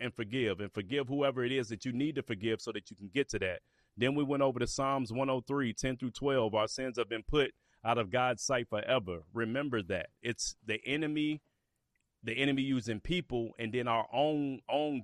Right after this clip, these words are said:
guilt that brings up our past and the things we've done wrong.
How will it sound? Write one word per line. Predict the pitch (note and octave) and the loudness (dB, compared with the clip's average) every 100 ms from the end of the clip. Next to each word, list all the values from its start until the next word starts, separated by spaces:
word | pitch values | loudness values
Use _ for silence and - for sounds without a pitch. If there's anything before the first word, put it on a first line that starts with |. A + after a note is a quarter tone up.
| F2 | 2
guilt | E3+ C#3+ A2+ - - _ _ _ | 4 4 2 -10 -20 _ _ _
that | A#2+ G2 | -2 0
brings | C3 C3 A2+ | 0 2 2
up | B2+ - | 2 2
our | A#2+ A2 | 2 2
past | - C3 A#2 - | 2 2 2 -2
and | G#2+ | -6
the | G#2 | -4
things | B2+ A#2+ G2+ | -2 -2 -2
we've | A#2 F#2 | -4 0
done | A#2 G#2+ | 0 0
wrong. | A#2 A2 G2 | -2 -2 -4